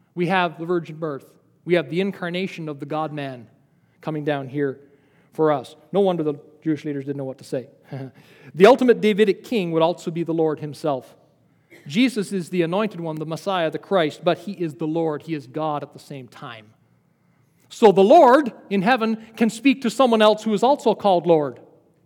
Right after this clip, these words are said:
David's son. Fascinating. Hey, how well did the Jews receive Jesus' claim to kingship? Not good, right? Some of them got it, most of them didn't. You end up with this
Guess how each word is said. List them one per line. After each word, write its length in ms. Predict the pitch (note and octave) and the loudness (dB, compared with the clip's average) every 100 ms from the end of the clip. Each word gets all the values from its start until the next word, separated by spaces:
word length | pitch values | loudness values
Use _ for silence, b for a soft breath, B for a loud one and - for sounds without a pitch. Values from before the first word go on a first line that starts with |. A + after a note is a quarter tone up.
| _ _ _ _ _ _ _ | _ _ _ _ _ _ _
David's 340 | - D#3+ D#3 - | -4 -2 -4 -6
son. 280 | E3+ C#3 A2+ A#2 _ | -4 -4 -8 -20 _
Fascinating. 520 | - E3 D#3 D3+ C3 A#2+ _ _ _ _ _ _ _ b b b | -8 -6 -6 -10 -10 -14 _ _ _ _ _ _ _ b b b
Hey, 240 | B3 A3 - | 4 4 2
how 160 | - E4 | 0 2
well 240 | C#4 A#3+ | 4 4
did 160 | B3 A3+ | 2 -2
the 60 | F#3 | -6
Jews 340 | F#3+ A3 G3+ | -6 -8 -8
receive 380 | G3 - G#3+ F#3+ | -10 -10 -10 -8
Jesus' 380 | F3+ F#3+ F#3 - | -8 -8 -10 -14
claim 280 | - F3+ | -12 -10
to 80 | E3+ | -10
kingship? 560 | E3 E3+ D#3 D3+ A#2+ _ _ _ _ _ _ b b - | -10 -12 -10 -10 -10 _ _ _ _ _ _ b b -4
Not 260 | D3+ G#3 | 0 2
good, 260 | G#3 A3 D#3+ - - - | 4 4 4 -4 -20 -4
right? 260 | E3+ C4 | -2 -2
Some 200 | - C4 | 0 0
of 80 | C#4+ | 2
them 100 | A#3+ | 2
got 220 | G#3+ A3 | 4 4
it, 100 | B3+ | 2
most 200 | G3 A#3 | 0 0
of 40 | - | 0
them 140 | A3+ | 0
didn't. 340 | G3 A3 B3+ - - b b b b - | 2 2 -2 -12 -20 b b b b 2
You 160 | G3 | 6
end 120 | B3+ | 6
up 100 | C4 | 6
with 140 | - A3+ | 2 0
this 300 | A3+ G3 | 0 -2